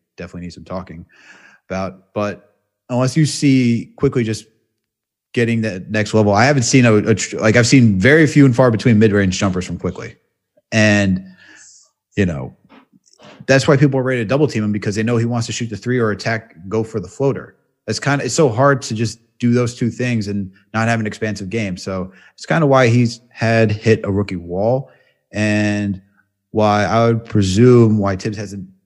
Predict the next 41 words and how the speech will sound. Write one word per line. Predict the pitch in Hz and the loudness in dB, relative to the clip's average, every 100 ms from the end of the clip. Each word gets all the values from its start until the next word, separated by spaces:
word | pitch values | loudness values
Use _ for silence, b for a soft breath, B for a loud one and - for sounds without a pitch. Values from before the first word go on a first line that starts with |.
| _ | _
played | - 139 | -4 -2
him | 127 | -2
as | 104 87 | -6 -8
much, | 95 95 92 - - _ _ _ _ _ _ _ _ | -10 -10 -14 -18 -18 _ _ _ _ _ _ _ _
because | 117 98 139 127 | -8 -2 -2 -2
in | 113 | -6
situations | 117 110 110 113 117 104 | -8 -6 -6 -6 -6 -4
they're | 110 107 90 _ _ _ _ | -4 -4 -8 _ _ _ _
hunting | 127 139 131 | -4 -2 -4
for | 104 98 | -4 -6
him | 104 101 | -4 -4
and | |
they're | 107 104 | -4 -2
know, | 117 120 117 - | -2 -2 -4 -4
they | 110 | -4
know | 117 | -2
what | 123 117 | -2 -2
he | 110 | -4
wants | 113 107 | -6 -6
to | |
do. | 98 135 104 80 - b b b - | -6 -4 -4 -6 -14 b b b -6
It's | 110 | -2
like | 143 | 0
when | 135 147 | 0 0
we | |
saw | 139 151 107 | 0 0 0
R | 113 131 | -2 -2
J | 123 113 - | -4 -6 -6
only | 104 113 | -6 -4
do | 110 107 | -4 -6
threes | - 107 113 117 117 | -8 -6 -4 -2 -4
and | 107 107 | -4 -6
drive | 98 107 113 | -4 -4 -6
to | 107 | -8
the | 104 | -10
lane. | 113 101 87 82 - | -8 -8 -12 -16 -14
When | 107 | -8
you | 110 | -6
become | 113 135 | -6 -6
so | 120 123 | -6 -8
predictable | 110 101 120 101 92 90 | -8 -8 -8 -10 -12 -12